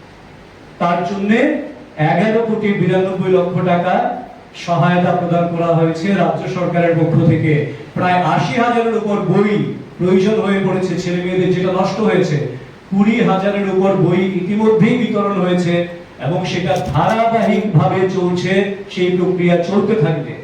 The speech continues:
এবং খাদ্য দপ্তর আগামী দুই মাসে রেশন কার্ড প্রতি অতিরিক্ত দশ কেজি চাল দেওয়ার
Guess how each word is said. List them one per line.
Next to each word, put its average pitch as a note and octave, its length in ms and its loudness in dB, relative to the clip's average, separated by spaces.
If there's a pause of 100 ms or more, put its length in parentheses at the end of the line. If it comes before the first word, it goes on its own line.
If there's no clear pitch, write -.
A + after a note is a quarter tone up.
(1300)
এবং A3+ 180 2 (300)
খাদ্য G3 280 0 (140)
দপ্তর G3 340 0 (600)
আগামী G#3 240 2 (140)
দুই A#3+ 160 4 (100)
মাসে A#3 280 0 (960)
রেশন B3 360 2 (120)
কার্ড A3+ 240 2 (100)
প্রতি A3 280 0 (240)
অতিরিক্ত A3 480 2 (240)
দশ F#3+ 180 2 (160)
কেজি G#3+ 260 0 (160)
চাল G3 200 4 (160)
দেওয়ার G3 260 2